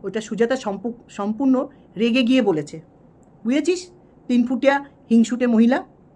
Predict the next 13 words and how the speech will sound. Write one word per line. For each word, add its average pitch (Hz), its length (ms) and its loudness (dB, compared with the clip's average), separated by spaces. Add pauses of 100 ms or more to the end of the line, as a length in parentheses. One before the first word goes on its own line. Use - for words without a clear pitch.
(760)
হিংসা 226 280 4
ভর্তি 220 400 0
মনের 233 280 4
মধ্যে। 240 280 0 (3250)
আমি 262 160 6
তো 302 100 4
ভিডিও 269 240 6
করে 277 180 0
বলেছি, 233 360 0 (800)
শুনিসনি? 285 480 2 (460)
কান 240 200 4
নেই 285 220 2
তোর? 392 180 -2